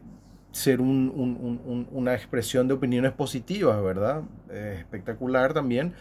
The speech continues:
y hay mucho crecimiento y nos conocemos más, ¿verdad? Pero es ese, ese intercambio de opiniones, ¿verdad?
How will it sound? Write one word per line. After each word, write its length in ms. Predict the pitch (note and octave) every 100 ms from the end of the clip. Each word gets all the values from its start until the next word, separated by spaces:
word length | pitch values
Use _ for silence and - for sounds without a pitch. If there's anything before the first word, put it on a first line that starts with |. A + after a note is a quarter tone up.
| - -
y 80 | C3+
hay 80 | A#2
mucho 340 | A2 G#2+ A#2
crecimiento 920 | A2+ G#2+ A2 A#2+ C#3+ D3+ D3 C#3+ D3
y 80 | A#2
nos 140 | A2
conocemos 560 | - A#2 G2+ G#2+ G#2 G#2+
más, 460 | B2 C#3+ D#3 D#3+ - - - - - -
¿verdad? 340 | G2 F#2+ A2 A2+
Pero 300 | A#2+ A#2 -
es 280 | B2 C#3 D#3 -
ese, 420 | A#2+ - C#3+ - - - - - - - - -
ese 220 | - -
intercambio 800 | D3 C#3+ C3+ A2+ B2+ C3+ C#3 D3
de 60 | D3
opiniones, 760 | D3 C3+ A2 G2+ F#2 F2+ - G#2+
¿verdad? 360 | G2 F#2 G#2+